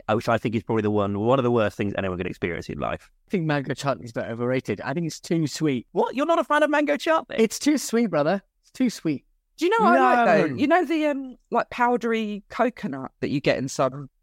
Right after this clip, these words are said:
Speaker 3: Indian restaurants?
Speaker 2: Yep.
Speaker 1: Big fan.
Speaker 3: Big fan of that.
Speaker 1: Not there enough.
Speaker 3: Along with paneer. Underrated. We should
Speaker 2: Underrated. Exactly. Well
Speaker 3: <laughs> start up a coconut powder and paneer restaurant.
Speaker 2: So remind us where the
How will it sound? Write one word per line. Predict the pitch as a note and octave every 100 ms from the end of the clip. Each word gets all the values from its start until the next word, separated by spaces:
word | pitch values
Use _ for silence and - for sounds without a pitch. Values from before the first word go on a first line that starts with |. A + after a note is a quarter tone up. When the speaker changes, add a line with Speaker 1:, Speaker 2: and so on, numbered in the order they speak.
| -
Speaker 3:
Indian | C3+ C3+
restaurants? | B2 C#3 - B2+ C3 -
Speaker 2:
Yep. | C3+ B2+ - _
Speaker 1:
Big | F3+
fan. | - A2+ E2+ - -
Speaker 3:
Big | F3
fan | - E3
of | C3 -
that. | B2+ - _
Speaker 1:
Not | G#2 D3 D3
there | C#3+ C#3+
enough. | C3+ C#3+ - - _
Speaker 3:
Along | F3 A#3+
with | A#3+
paneer. | - A#3 A3+ D#3 D3
Underrated. | - C4+ B3+ A#3 A3+ C#3+ B2+ -
We | -
should | G3 B3+
Speaker 2:
Underrated. | F3+ F3 D#3+ D3+ C3 B2+
Exactly. | F#3 D#3 C3+ D3+ A2+ B2+ G2 F2 _ _ -
Well | D3 C#3+ A#2 -
Speaker 3:
<laughs> |
start | - C#4 F#3
up | G#3
a | C4+
coconut | - C#4 - A#3 -
powder | A#3+ G#3 G3
and | F#3
paneer | - G3 G3+ D3
restaurant. | C3+ - D#3 D#3+
Speaker 2:
So | E3+ E3 E3 _ -
remind | D#3+ F3 G#3 A3
us | G3 -
where | F3 D#3+
the | D#3+